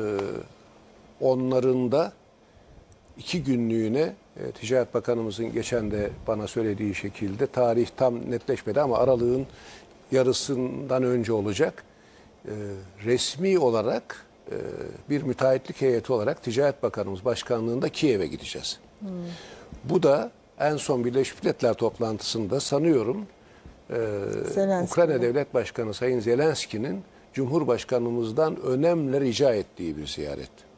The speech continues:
Speaker 2: Hmm.
Speaker 1: Yani ya s-, hani gelmiyor diğer ülkeler filan. Sizden bazı dostlarımız sağ olsunlar şu anda bizdeler, çalışıyorlar ama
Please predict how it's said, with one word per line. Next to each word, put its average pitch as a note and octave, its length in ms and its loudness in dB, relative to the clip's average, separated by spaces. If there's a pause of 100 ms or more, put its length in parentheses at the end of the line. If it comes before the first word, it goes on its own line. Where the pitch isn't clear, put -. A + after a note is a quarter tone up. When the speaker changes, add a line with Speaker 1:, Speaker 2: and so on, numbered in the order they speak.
(240)
Speaker 2:
Hmm. F#3+ 100 -14 (640)
Speaker 1:
Yani A2 360 0 (840)
ya B2+ 160 4
s-, - 140 -8 (240)
hani A2 300 -4
gelmiyor B2 680 4
diğer A2 200 4
ülkeler G2 480 0
filan. G#2+ 320 0 (420)
Sizden A#2+ 540 0
bazı A#2 380 4
dostlarımız A#2 840 0 (200)
sağ A#2+ 240 2
olsunlar A2+ 800 0 (560)
şu B2+ 180 0
anda A2 320 -2
bizdeler, G#2+ 440 2
çalışıyorlar A#2+ 640 2
ama D3 280 4